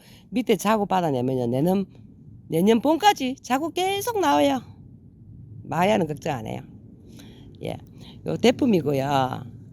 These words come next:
예, 요 가로가 요 보시면 한 십팔 센치 정도. 예, 그리고 높이가,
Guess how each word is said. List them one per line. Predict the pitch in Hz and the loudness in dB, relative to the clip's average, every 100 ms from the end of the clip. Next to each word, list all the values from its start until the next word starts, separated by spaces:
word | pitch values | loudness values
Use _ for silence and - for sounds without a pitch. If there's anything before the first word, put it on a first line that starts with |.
| - - - - - | -20 -20 -20 -18 -10
예, | 120 120 - - - - | -8 -8 -12 -20 -20 -8
요 | 139 131 127 123 123 135 | 0 2 2 2 0 -2
가로가 | 135 165 247 240 180 143 | 0 4 6 6 6 4
요 | 147 | -2
보시면 | 156 165 170 147 135 131 | -4 -6 -4 -2 -2 -2
한 | 123 139 | -4 -6
십팔 | 135 - 208 202 | -8 -6 0 0
센치 | 208 214 220 - 170 | 2 2 2 0 -2
정도. | 143 117 110 139 170 185 196 - - - | 0 0 -2 -2 0 -2 -6 -14 -16 -10
예, | 107 107 - - - - - - - | -10 -10 -14 -16 -16 -18 -16 -16 -8
그리고 | - 62 - 73 - - - | -6 -4 -2 -4 -4 -16 -4
높이가, | 180 180 185 170 185 190 | -2 0 0 4 4 4